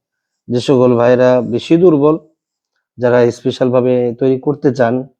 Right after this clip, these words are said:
তারা এই মাখাটি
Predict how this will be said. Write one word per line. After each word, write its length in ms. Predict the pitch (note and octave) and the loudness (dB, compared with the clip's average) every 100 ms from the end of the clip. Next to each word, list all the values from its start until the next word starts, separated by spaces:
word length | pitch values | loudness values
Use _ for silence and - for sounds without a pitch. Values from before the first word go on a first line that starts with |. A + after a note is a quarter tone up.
| _ _ _ _ - _ _ - - | _ _ _ _ -20 _ _ -20 -4
তারা 560 | B2+ A#2+ A#2+ A#2 A#2 - - | 0 4 4 4 0 -4 -6
এই 60 | C3+ | -2
মাখাটি 760 | B2+ B2 B2 A#2 B2 A#2+ _ | 0 0 -2 -2 -4 -4 _